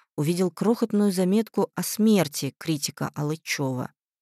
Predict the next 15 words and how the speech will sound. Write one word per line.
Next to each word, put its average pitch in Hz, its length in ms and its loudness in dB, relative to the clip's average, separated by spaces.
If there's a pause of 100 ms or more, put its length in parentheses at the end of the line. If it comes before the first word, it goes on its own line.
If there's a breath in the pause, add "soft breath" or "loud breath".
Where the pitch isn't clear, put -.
(340)
И - 80 -4
даже 165 280 2
вспомнил, 220 520 2
что - 240 -2
подумал 185 480 2
тогда: 143 480 -2 (480 soft breath)
бесчисленные 202 720 2
дилетанты 185 800 0 (320 soft breath)
все-таки - 540 0
отомстили 214 680 2
бедному 151 540 0
Алычеву, 156 760 0 (380 soft breath)
предав 180 360 2
его 196 240 0
забвению, 175 880 0